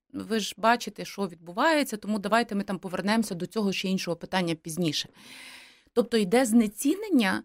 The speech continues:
для того, щоби люди цього встидалися.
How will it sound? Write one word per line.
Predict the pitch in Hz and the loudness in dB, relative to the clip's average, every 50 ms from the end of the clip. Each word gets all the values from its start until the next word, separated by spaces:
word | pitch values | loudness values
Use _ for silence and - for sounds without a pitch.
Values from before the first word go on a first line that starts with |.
| _ _ _ - | _ _ _ -4
для | 190 226 214 | 0 0 0
того, | 220 - 247 262 277 330 381 349 | 2 2 2 2 2 2 0 -2
щоби | - - - 240 180 165 208 220 240 262 269 277 - - | -4 -4 -4 -4 -2 0 2 4 4 4 2 0 -4 -4
люди | 202 185 180 190 196 165 208 | -4 0 0 0 0 0 -4
цього | - - - 170 156 170 | -6 -4 -4 -4 -2 -2
встидалися. | 170 - - - 240 214 240 269 247 160 135 127 - - - | -4 -6 -8 -6 -2 2 2 4 2 2 -2 -6 -10 -14 -18